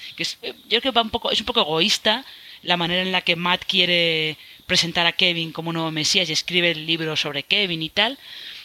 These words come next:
pero luego, en ese viaje, en ese viaje en barco loquísimo,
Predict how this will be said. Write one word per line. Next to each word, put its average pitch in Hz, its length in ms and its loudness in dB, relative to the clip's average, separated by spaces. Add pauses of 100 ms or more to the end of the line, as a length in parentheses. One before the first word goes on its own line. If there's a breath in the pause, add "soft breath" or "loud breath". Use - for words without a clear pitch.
(200 loud breath)
pero 180 200 4
luego, 220 560 4
en 170 160 0
ese 208 200 0
viaje, 190 380 2
en 170 80 -4
ese 180 200 2
viaje 190 500 4
en 180 180 -2
barco 180 380 2
loquísimo, 190 720 0